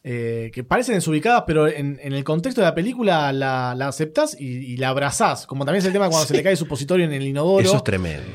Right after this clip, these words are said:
Speaker 1: Que se mete y se sumerge en este, este mundo submarino donde puede agarrar el supositorio y volver. Pero también parece una escena col-, si la agarrás así media, eh, cambiando de canal, es una escena recolgada,
Speaker 2: Sí.
Speaker 1: pero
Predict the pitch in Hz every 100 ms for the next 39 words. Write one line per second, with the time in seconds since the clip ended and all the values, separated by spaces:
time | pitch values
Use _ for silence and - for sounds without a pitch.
0 | - - 139 143 165 170 131 127 151 196
1 | 196 165 165 160 151 147 143 139 139 131
2 | 131 135 135 160 185 165 165 160 165 214
3 | 220 185 156 170 160 156 156 170 160 160
4 | 156 180 185 151 147 175 185 190 - -
5 | - - 156 156 156 156 156 254 269 185
6 | 202 240 240 233 240 190 156 151 147 _
7 | _ _ - _ _ - 156 196 196 190
8 | 214 302 277 240 262 233 - 143 139 127
9 | 127 120 117 117 - 135 196 165 160 -
10 | 151 160 156 202 214 170 269 147 110 135
11 | 139 135